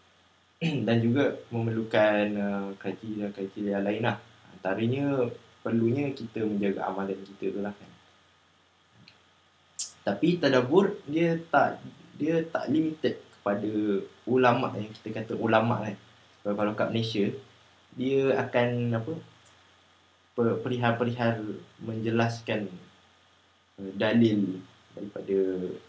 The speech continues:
sumber Islam, dia akan terbatas kepada ulama'. Kerana ulama' ni kita pandang ada,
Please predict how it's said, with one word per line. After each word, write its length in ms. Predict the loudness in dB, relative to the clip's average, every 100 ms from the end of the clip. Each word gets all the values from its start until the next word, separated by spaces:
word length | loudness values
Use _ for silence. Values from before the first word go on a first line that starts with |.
| -20
sumber 400 | -12 -8 -4 -4
Islam, 400 | -4 -4 -2 -2 -4 -10 -14 -16 -18 _ _ _ _ _ _ _ _ -2
dia 160 | 2 2
akan 460 | 4 4 4 0
terbatas 540 | -2 -2 0 0 0 -2
kepada 380 | -8 -4 -2 0 0 -2 -2
ulama'. 400 | 0 2 2 -4 -10 -20 _ _ _ _ _ _ _
Kerana 400 | -4 -2 0 -2
ulama' 460 | 0 2 2 0 -4
ni 240 | -4 -6
kita 240 | -8 -8 -2
pandang 320 | 0 0 0
ada, 300 | 0 0